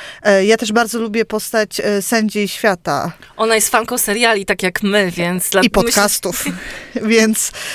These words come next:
Speaker 1: e, dużo jest też takich popkulturowych wkrętek właśnie wrzucanych przez nią,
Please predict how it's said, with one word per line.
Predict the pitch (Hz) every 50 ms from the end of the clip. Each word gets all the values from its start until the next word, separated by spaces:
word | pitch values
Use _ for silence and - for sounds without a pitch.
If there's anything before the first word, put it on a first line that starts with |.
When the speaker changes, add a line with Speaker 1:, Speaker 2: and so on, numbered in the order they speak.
| - -
Speaker 1:
e, | - 214 208 208 214 220 202
dużo | 175 214 247 247 233 262
jest | 254 240 220 - -
też | 233 202
takich | - 214 208 - 214 -
popkulturowych | - 220 - - 226 214 - - 226 240 226 220 214 190 -
wkrętek | - - - 214 190 180 185 - 170 165 160
właśnie | 190 190 - - 190 175
wrzucanych | 175 190 - - 208 180 170 170 -
przez | - - 156 143 -
nią, | 165 165 180 208 240